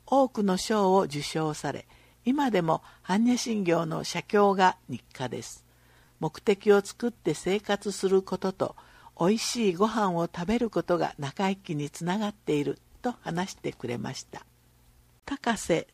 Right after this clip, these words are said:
貴信さん、木津、大正十四年四月十日生まれ。阪神タイガースファンの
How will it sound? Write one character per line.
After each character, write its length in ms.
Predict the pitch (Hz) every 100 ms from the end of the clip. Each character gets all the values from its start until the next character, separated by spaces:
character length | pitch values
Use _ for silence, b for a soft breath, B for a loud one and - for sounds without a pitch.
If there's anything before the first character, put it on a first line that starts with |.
| -
貴 300 | 190 - 240
信 320 | 208 151 131
さ 220 | - -
ん、 80 | - _ _ _ -
木 200 | - 196
津、 260 | 180 156 -
大 220 | - 208 233
正 360 | - 226 208
十 260 | 190 226 196
四 120 | 160
年 220 | 151 147 -
四 200 | - 220
月 340 | 196 - 135 -
十 220 | 160 190
日 200 | - 180
生 60 | 160
ま 160 | 143
れ。 160 | - - b b b b b -
阪 220 | 208 254
神 340 | - 240 240
タ 200 | - 202
イ 80 | 220
ガ 160 | 220 214
ー 40 |
ス 180 | - 202
フ 160 | 202
ァ 120 | 202 185
ン 140 | 151
の 160 | 175